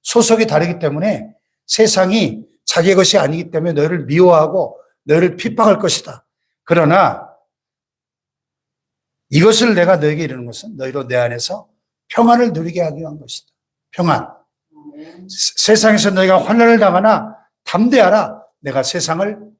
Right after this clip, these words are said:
Speaker 1: 이기었노라. 할렐루야.
Speaker 2: 아멘.
Speaker 1: 예수님이 세상을 이기셨기 때문에 그 주님 안에 있는 우리도 승리하게 될 줄 믿습니다. 그러니까 우리의 싸움은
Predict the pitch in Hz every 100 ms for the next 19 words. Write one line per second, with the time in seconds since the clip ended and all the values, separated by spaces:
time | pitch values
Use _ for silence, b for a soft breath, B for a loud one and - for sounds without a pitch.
0 | _ 180 170 175 139 123 110 92 87 -
1 | 143 131 110 104 87 - - b b b
2 | b 165 220 226 240 226 240 - 220 214
3 | 214 208 208 220 240 196 202 - 139 113
4 | 135 _ _ _ _ _ _ _ _ _
5 | _ _ _ _ - 214 247 233 - 196
6 | 214 196 175 185 185 170 160 233 233 -
7 | - - _ _ _ _ _ _ _ _
8 | _ _ _ _ _ _ _ _ _ _
9 | _ _ _ _ - - - - 175 143
10 | 120 117 120 113 135 - - 95 - -
11 | _ _ _ _ 160 - 190 127 - -
12 | _ 147 147 165 156 156 135 139 190 226
13 | -